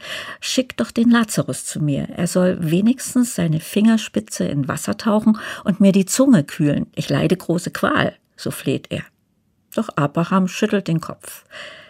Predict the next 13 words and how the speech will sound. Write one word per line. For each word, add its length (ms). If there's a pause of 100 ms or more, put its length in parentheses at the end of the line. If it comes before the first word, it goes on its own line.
(200)
"Denk 240
daran, 440 (300)
dass 220
du 120
schon 260
zu 120
Lebzeiten 800
deinen 320
Anteil 400
am 180
Guten 300
erhalten 580
hast. 380